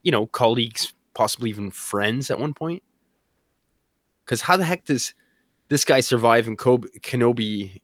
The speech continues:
survive and everything's amicable kind of afterward?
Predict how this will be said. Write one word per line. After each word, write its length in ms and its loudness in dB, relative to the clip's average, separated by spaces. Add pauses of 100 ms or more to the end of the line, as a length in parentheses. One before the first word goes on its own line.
survive 640 -4
and 260 -12 (380)
everything's 580 -6
amicable 640 -4
kind 180 -10
of 200 -12
afterward? 600 -6